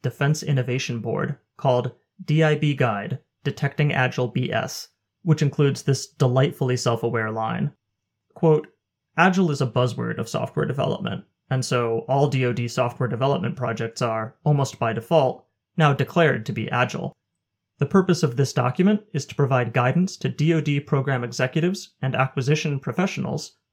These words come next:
on how to detect software projects that are really using agile development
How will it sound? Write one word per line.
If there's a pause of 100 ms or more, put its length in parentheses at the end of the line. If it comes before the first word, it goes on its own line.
on
how
to
detect
software
projects (120)
that
are
really
using
agile
development